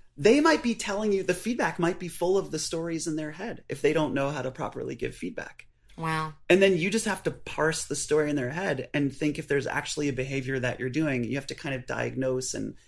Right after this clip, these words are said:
Speaker 1: dig and see if there's something you're doing that's making them feel that way.
Speaker 2: So then once you open the door of experience and
Speaker 1: Yeah.
Speaker 2: two people have the understanding of how their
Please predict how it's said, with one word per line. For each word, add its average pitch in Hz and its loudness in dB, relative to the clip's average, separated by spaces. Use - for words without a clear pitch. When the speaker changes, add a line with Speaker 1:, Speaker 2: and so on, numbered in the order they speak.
Speaker 1:
dig 135 4
and 127 2
see 143 -2
if 143 -4
there's 135 0
something 135 -4
you're 127 -2
doing 131 -2
that's 117 -6
making 123 -4
them 117 -6
feel - -10
that - -8
way. - -8
Speaker 2:
So 269 4
then 247 2
once 277 6
you 302 0
open 233 6
the 214 4
door 226 8
of 196 0
experience - -6
and 143 0
Speaker 1:
Yeah. 135 4
Speaker 2:
two 240 0
people 202 0
have 170 4
the 170 2
understanding 160 -2
of 143 -8
how 196 8
their 175 6